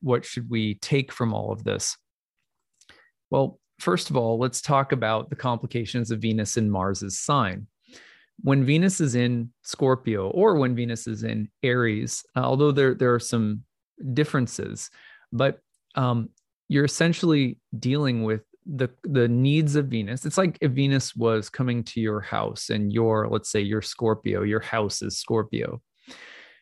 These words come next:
And Venus is coming over saying, you know, like, "Well, wh-, what do you like to do, Venus?" You know, <laughs> Venus is like, um, "Well, I'd like to, um, you know,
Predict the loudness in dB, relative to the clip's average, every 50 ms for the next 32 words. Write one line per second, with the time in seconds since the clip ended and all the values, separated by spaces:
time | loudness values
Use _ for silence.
0 | _ _ _ 2 2 4 4 4 4 4 4 4 2 2 -2 -2 2 2 2 4
1 | 4 2 2 2 2 2 0 0 -2 -2 -2 -2 -2 -4 -4 -4 -4 -4 -6 -6
2 | -6 -2 0 0 0 0 0 -2 -2 0 2 4 4 4 4 4 6 6 6 4
3 | 2 0 -2 -4 -4 -2 0 -2 -2 -2 -4 -6 -6 -4 -2 -2 -4 -4 -6 -10
4 | -14 _ _ -2 2 2 2 2 0 -4 -6 -2 0 2 2 2 0 -2 -4 -4
5 | -2 0 0 -2 -4 -6 -14 -20 -20 -20 -20 -20 _ _ -2 0 0 2 2 0
6 | -2 -4 _ _ -20 -20 _ _ _ -2 2 2 4 4 2 2 2 2 2 0
7 | -2 -4 -2 0 2 2 2 2 2 2 2 0 0 -2 -4 -6 -8 -8 -4 -2
8 | -2 -2 -2 -2 -4